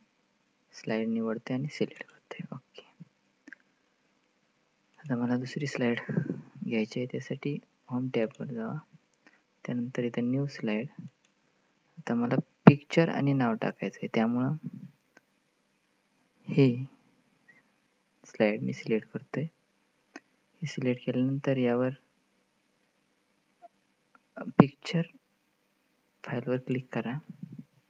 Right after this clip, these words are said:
यावर क्लिक केल्यानंतर आपल्यासमोर आपल्या हार्ड डिस्कवर असणाऱ्या पिक्चरची यादी येईल. त्यामध्ये मी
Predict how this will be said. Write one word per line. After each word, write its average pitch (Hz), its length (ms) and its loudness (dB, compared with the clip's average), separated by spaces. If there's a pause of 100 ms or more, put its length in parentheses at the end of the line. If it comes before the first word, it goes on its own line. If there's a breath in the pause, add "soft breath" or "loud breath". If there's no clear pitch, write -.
(960)
यावर 131 140 4 (100)
क्लिक 139 200 0
केल्यानंतर 131 460 2
आपल्यासमोर 127 800 0
आपल्या 135 760 -2 (2000)
हार्ड 135 260 2
डिस्कवर 143 500 2
असणाऱ्या 113 420 0
पिक्चरची 123 600 -4
यादी - 320 -2
येईल. 151 160 -4
त्यामध्ये 160 640 -4 (1200)
मी 139 240 -2